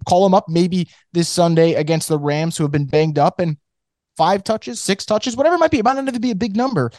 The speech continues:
but if he looks at least more explosive than the alternatives,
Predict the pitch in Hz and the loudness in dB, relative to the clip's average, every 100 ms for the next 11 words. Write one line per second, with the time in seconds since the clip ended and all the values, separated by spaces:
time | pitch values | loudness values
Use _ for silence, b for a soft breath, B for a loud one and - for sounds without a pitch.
0 | b _ 190 190 196 180 214 - 202 202 | b _ -8 -6 -6 -4 -2 -2 -2 -2
1 | 185 185 208 185 - 185 208 - 170 160 | -2 2 2 0 -2 0 2 0 0 0
2 | 156 139 b b 147 160 156 143 147 - | 0 -2 b b -4 -2 -2 0 -2 0
3 | 220 247 147 139 160 - | 0 0 0 -2 -2 -8